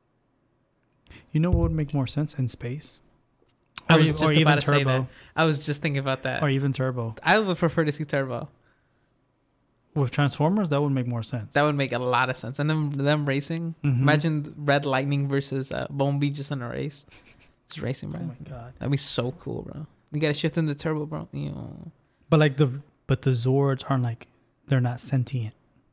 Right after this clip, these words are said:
Speaker 1: like a Transformer.
Speaker 2: Yeah.
Speaker 1: They're just created
Speaker 2: Maybe
Speaker 1: with
Speaker 2: they're based
Speaker 1: Transformer
Speaker 2: off, I was about to say
Speaker 1: technology.
Speaker 2: they're based off of that. Like, that's how they base it off of.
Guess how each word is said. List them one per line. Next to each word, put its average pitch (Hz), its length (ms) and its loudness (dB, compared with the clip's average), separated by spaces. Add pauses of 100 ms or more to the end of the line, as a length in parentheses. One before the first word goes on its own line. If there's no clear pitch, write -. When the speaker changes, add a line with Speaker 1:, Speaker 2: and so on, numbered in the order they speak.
(140)
Speaker 1:
like 123 160 2
a - 60 -16
Transformer. - 580 -4
Speaker 2:
Yeah. 123 80 -6 (1120)
Speaker 1:
They're 139 120 4
just 131 200 2
created 135 720 2
Speaker 2:
Maybe 147 100 8
Speaker 1:
with 135 80 8
Speaker 2:
they're 156 80 6
based 143 80 2 (220)
Speaker 1:
Transformer 160 180 4
Speaker 2:
off, 143 40 6
I - 20 6
was 135 100 0
about - 20 0
to 147 60 0
say - 0 -
Speaker 1:
technology. 139 540 2
Speaker 2:
they're 135 160 2
based 135 420 -2
off 127 220 -4
of 135 100 -8
that. 123 300 -6 (180)
Like, 123 140 -6
that's 127 160 -4
how 135 80 -2
they 127 100 -4
base 127 320 -8
it - 60 -10
off - 240 -10
of. 143 160 -16